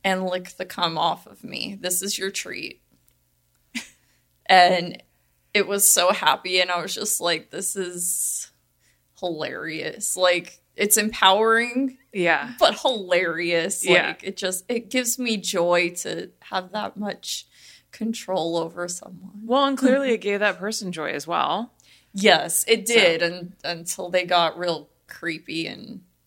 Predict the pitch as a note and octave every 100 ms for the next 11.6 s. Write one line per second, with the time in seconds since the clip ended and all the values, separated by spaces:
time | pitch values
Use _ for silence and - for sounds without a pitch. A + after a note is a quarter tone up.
0 | _ _ _ _ G3+ F#3+ E3+ D3+ E3+ F3+
1 | F3 E3+ E3+ F3 F3 F3 F3+ F#3 F#3+ F#3+
2 | _ - - - F3+ F#3+ - - - -
3 | F#3 E3+ E3 E3 E3 D#3+ - D3+ C#3+ -
4 | - - - - - - - - - _
5 | - - - - G3 F#3 F#3+ A3 D#4+ D4
6 | A#3+ A#3 A3 G#3 G3+ G3 - G#3 G3 A3+
7 | G#3+ - - F#3 F#3+ F#3+ F#3 F3+ E3 F3
8 | C4+ G4+ F#3+ F#3+ - G#3+ A3 G#3 G#3 G3+
9 | G3+ E3 F#3+ D#4+ - - G3+ G#3 A3+ C4
10 | A3 G3+ G3 G3 A3+ B3+ C4 A#3+ A#3+ A3
11 | G3 F3 G3+ C4 F#3 -